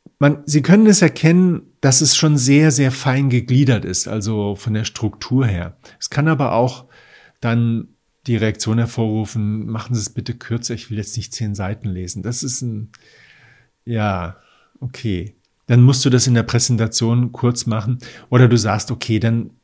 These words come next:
behalte ich das Aktuelle für mich und schäle dann drei Seiten raus. Ich fasse das zusammen. Das habe ich öfter mal erlebt,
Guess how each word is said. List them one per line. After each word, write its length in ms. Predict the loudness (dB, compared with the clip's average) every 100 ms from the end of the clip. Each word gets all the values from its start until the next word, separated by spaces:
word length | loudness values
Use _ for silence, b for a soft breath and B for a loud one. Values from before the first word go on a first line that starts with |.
| _ _ _
behalte 340 | -2 2 2 2
ich 100 | 0
das 500 | -2 0 -2 -6 _ _ _ _ _
Aktuelle 420 | -8 -6 -2 -2 0
für 120 | 0
mich 300 | 0 0 -8 B B B B 0
und 140 | 2
schäle 500 | 2 4 4 6 4
dann 340 | 2 0 0 -4
drei 260 | -4 -2
Seiten 400 | -2 -2 -4 -6
raus. 300 | -6 -6 -8
Ich 100 | -8
fasse 240 | -4 -4 -4
das 160 | -4
zusammen. 320 | -6 -6 -8
Das 160 | -6 -4
habe 160 | -2 -2
ich 140 | -4
öfter 180 | -4 -2
mal 160 | -2
erlebt, 380 | -2 -2 -2 -6